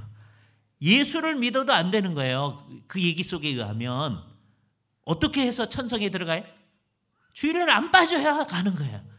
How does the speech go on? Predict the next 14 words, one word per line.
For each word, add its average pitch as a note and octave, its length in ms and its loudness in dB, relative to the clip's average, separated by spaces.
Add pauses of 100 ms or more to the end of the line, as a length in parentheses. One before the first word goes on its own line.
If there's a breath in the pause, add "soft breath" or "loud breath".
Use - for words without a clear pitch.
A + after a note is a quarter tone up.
(320 soft breath)
예? - 360 -6 (340)
그거 F3+ 320 0
아니에요. G3+ 560 2
우리는 B3+ 480 -2
그래서 D#4 460 0 (840)
예배당 A#3 320 -4
나오는 G3 300 -2
거 G#3 60 -2
아닙니다, C3+ 380 -4
주일날. B2+ 500 -6 (680 soft breath)
그랬더니 F#3+ 320 -2
어떤 D#3 220 -2
사람, C3+ 180 -4 (300 loud breath)
"그렇죠. - 840 -2